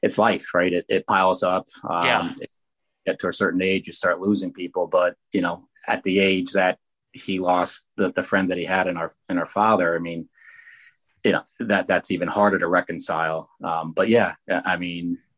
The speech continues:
Speaker 1: you know, that, and, you know, "I'll see you in my dreams," you know, you know,
Speaker 2: Yeah.
Speaker 1: a, a lot of the lyrics are about loss and, and having that memory, having that person still there, you know, whether it's about our father or,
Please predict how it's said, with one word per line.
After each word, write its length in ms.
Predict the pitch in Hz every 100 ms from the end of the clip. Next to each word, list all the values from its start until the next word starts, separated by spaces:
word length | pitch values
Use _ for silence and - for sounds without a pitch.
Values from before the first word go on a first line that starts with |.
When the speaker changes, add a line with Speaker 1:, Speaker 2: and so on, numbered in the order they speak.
| -
Speaker 1:
you 100 | 101
know, 140 | 85
that, 360 | 85 92 95 -
and, 200 | 87 85
you 60 | 90
know, 100 | 82
"I'll 120 | 80
see 180 | - 92
you 140 | 92
in 40 |
my 120 | 87 82
dreams," 520 | 95 92 92 92 87
you 60 | 90
know, 80 | 90
you 260 | 65 -
know, 80 | 98
Speaker 2:
Yeah. 180 | 131 101 - _ _ -
Speaker 1:
a, 120 | 143 -
a 80 | 120
lot 220 | 123 127
of 60 |
the 60 | 113
lyrics 440 | 107 113 98 - 98
are 120 | 92
about 340 | 87 87 87
loss 480 | 90 90 95 101 -
and, 300 | 92 90 90
and 320 | 95 87 87 - _ _ _ - -
having 380 | - - 107 104
that 180 | 98 92
memory, 420 | 95 101 98 92
having 320 | 87 98 95
that 180 | 92 87
person 640 | - 107 98 - 87 87 82
still 520 | - - - - 98
there, 300 | 92 90 78 92
you 80 | 87
know, 120 | 87
whether 300 | 87 87 90
it's 180 | 87 -
about 380 | 95 90 92 -
our 100 | 85
father 420 | - 110 104 101 95
or, 280 | 85 82